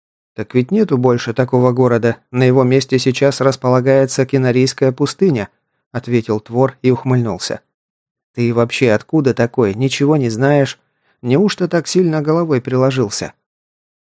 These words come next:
"От верблюда", ответил я кузнецу. "Может, и ударился", буркнул себе под нос. Квест меня сильно расстроил, и настроение резко упало,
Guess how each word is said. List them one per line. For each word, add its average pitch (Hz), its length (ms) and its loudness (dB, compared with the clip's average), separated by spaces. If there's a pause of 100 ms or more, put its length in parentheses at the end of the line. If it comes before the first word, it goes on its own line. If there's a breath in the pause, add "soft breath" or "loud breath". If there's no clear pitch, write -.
(140)
"От - 180 -18
верблюда", 139 640 0 (220)
ответил 120 480 -2
я 107 100 -2
кузнецу. 113 640 -6 (480)
"Может, 156 320 -4
и - 20 0
ударился", 117 680 0 (180)
буркнул 117 420 -4
себе 113 300 -6
под 110 200 -6
нос. 104 280 -6 (680)
Квест 190 300 0
меня 131 260 -4
сильно 131 400 -2
расстроил, 113 800 -2
и 127 80 0
настроение 131 640 -2
резко 135 300 -2
упало, 123 540 2